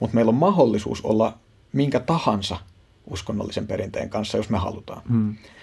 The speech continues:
Speaker 1: Ja tää on tosi kummallinen tilanne mun mielestä.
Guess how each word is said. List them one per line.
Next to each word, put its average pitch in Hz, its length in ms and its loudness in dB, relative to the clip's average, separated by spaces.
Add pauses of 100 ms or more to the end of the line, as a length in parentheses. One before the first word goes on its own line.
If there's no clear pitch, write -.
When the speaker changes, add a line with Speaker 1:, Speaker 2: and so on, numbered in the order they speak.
(160)
Speaker 1:
Ja - 60 -14
tää 156 120 6
on 156 60 2
tosi 180 180 4
kummallinen 117 580 2
tilanne - 440 -2 (160)
mun 107 160 -2
mielestä. 92 380 -6